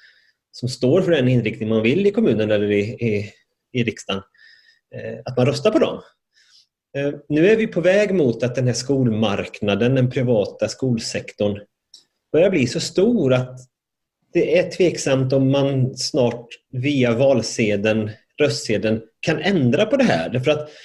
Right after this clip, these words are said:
vi tappar kontrollen över de här företagen.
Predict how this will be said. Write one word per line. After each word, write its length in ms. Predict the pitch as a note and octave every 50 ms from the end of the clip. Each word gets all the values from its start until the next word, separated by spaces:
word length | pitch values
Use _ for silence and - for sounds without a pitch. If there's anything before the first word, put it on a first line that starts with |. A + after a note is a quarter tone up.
| - - -
vi 240 | C#3+ C#3+ C#3+ C#3 C#3+
tappar 280 | E3+ E3 E3 - C3+
kontrollen 760 | C3 - D3 C3 - D3+ D3 C3 A#2+ A#2+ B2 D#3 F#3+ A3+ A3+
över 260 | E3+ B2 A2 A2 A#2+
de 120 | A#2 B2+ A#2+
här 120 | A#2+ G#2+
företagen. 680 | - - A#2+ G2+ F#2+ F#2 - G#2+ F#2+ F#2 F2 F#2 F2+